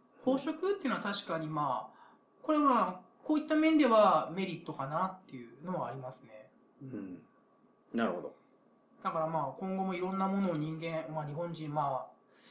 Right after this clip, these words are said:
Speaker 1: いろんなものを作って、いろんなものを食っていけばいいのかなと思いますけどね。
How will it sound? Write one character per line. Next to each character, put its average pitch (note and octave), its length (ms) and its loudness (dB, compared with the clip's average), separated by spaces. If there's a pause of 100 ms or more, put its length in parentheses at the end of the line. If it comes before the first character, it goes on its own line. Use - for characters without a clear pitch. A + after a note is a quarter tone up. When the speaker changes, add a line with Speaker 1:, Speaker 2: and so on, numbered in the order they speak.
(140)
Speaker 1:
い - 20 -8
ろ E3+ 80 -2
ん F#3+ 40 0
な F#3+ 60 0
も G#3 140 2
の A3+ 140 4
を D3+ 120 -2
作 - 200 -6
っ - 20 -4
て、 - 180 -8
い D3 60 0
ろ F3 80 0
ん G3 80 0
な G3 80 2
も G3+ 140 2
の G#3 100 2
を - 40 0
食 - 140 -10
っ - 20 -18
て - 160 -6
い D3+ 80 0
け E3 80 -4
ば D3 100 -2
い E3 40 -4
い F#3+ 40 -4
の F3+ 160 -2
か - 120 -6
な F#3 100 0
と C#3+ 100 -4
思 C3+ 40 -6
い - 20 -6
ま D3+ 60 -6
す - 60 -16
け A#2 60 -16
ど B2 60 -14
ね。 C3+ 160 -12